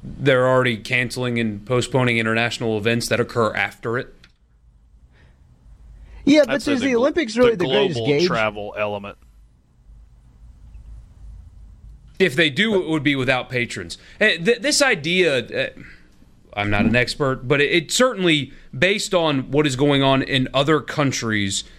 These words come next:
Speaker 1: and how long it's taking them to recover, it does not seem like we are going to snap our fingers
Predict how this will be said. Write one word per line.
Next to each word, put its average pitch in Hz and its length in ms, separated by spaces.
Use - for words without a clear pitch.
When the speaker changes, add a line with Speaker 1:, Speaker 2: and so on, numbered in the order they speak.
Speaker 1:
and 127 160
how 135 140
long 139 280
it's 120 160
taking 123 360
them 147 220
to 151 100
recover, 160 640
it 180 180
does 208 180
not 202 220
seem 185 340
like 143 220
we 143 140
are 131 80
going 131 260
to 123 100
snap 139 400
our 120 140
fingers 110 720